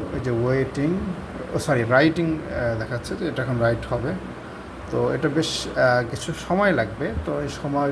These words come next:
পর্যন্ত আমরা ভিডিওটিকে পজ করে রাখতে পারি। ওকে, তো আমাদের এটা অনেক সময় লাগছে,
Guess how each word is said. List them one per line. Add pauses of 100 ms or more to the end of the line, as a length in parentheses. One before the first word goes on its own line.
পর্যন্ত
আমরা (540)
ভিডিওটিকে (120)
পজ
করে
রাখতে
পারি। (2250)
ওকে, (120)
তো
আমাদের
এটা
অনেক (240)
সময়
লাগছে,